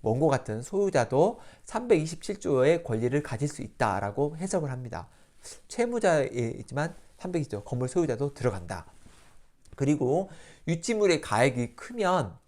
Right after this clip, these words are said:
피담보의 그 채권액만큼만 한다. 예를 들어 십억짜리에 공사대금 사억짜리가 있으면 사억 정도의 담보를 제공하면 유치-, 뭐, 그 삼백이십칠 조에 따라서 상당한 담보가 인정된다.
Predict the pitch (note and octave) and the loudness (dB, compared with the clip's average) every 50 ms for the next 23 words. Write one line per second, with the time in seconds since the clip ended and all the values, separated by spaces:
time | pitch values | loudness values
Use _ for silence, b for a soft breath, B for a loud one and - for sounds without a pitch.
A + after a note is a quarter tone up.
0 | b b b b b b b b b b - - - A#3 A#3+ A3+ - C3 A2+ A#2 | b b b b b b b b b b -20 -6 -2 0 0 0 0 0 -2 -2
1 | B2 B2+ C#3+ D3 D3 C#3+ C#3 C3+ D3 D3+ - - - _ - A#2+ - - B3 C#4 | 0 2 4 4 6 6 6 4 4 4 2 -2 -10 _ -10 -8 -4 -2 -2 -2
2 | C4+ - C4+ F#3 C3 A2+ A2 A#2 C3+ C3 B2+ A#2+ - - B2+ D3 D#3+ B2 G#2 G2 | 0 -2 -2 -2 0 -2 2 2 2 2 2 -2 -6 -4 -2 -2 -2 -2 -4 -8
3 | - F2+ - A#2+ G#2 - F#2 b b b b b - - - - A#3 C4+ C4+ C4+ | -8 -6 -4 -4 -4 -4 -8 b b b b b -10 -6 0 6 8 8 8 8
4 | - - G3 E3+ D#3 C#3+ B2 A2+ A2+ B2 C#3+ F3+ - - - C3+ C3 F3+ F3+ E3 | 8 8 8 8 8 6 4 4 4 4 2 0 -2 -4 -4 2 4 6 6 6
5 | D#3 C#3+ D3+ C#3+ - - A3+ A3+ A#3 A3 A3+ - - E3 C#3+ C3 B2+ C3 D#3 F3+ | 6 6 4 4 4 6 6 8 8 8 4 4 6 6 6 8 6 4 4 4
6 | F#3+ - - - A#2+ A2+ G#2 - - B2 C#3+ E3 D3+ A2+ - B B B B B | 2 0 2 2 4 4 4 0 -2 0 2 2 2 2 -2 B B B B B
7 | B B - - - - A#3+ C4 C4 B3+ B3 - - F3 E3 D#3 D3+ D3 D3+ C#3+ | B B -8 -6 2 6 8 10 12 10 10 8 4 4 4 4 4 6 8 8
8 | D3 D3 D3 - A#2 A2 A#2 C3+ C#3+ C#3 C3 B2 - C3 A#2+ B2 C3 B2 B2+ B2+ | 8 8 6 2 -2 4 8 10 10 10 10 8 6 4 4 4 2 0 0 0
9 | C3 D#3 F#3+ A3 A#3+ A#3+ B B B B B B B C3 A#2+ - - D#3 D3 C3+ | 6 8 8 8 8 4 B B B B B B B -6 -6 -4 -2 -4 -4 -4
10 | - - - - C3+ B2+ - - - - - A2+ A2 A2+ B2 - - G#3 G3 E3+ | -6 -12 -18 -10 -8 -8 -8 -8 -6 -2 0 2 2 2 0 -2 2 6 6 6
11 | D3 C#3+ - - - G3+ F#3 - F#3+ E3 - A#2+ A2 A2 A2+ A#2+ - G#3 A3 G#3 | 6 4 2 -4 -6 -4 2 4 4 6 6 4 2 2 0 -2 -4 -2 0 2
12 | G#3+ F3+ F3 - A2+ G#2+ G2+ A#2 A#2+ B2 A2+ A2 A2 A#2 A2+ - B2+ G#2+ G#2 A2 | 2 2 2 2 2 0 2 4 2 2 2 2 0 -4 -4 -4 -2 0 0 0
13 | G#2 - | 0 -2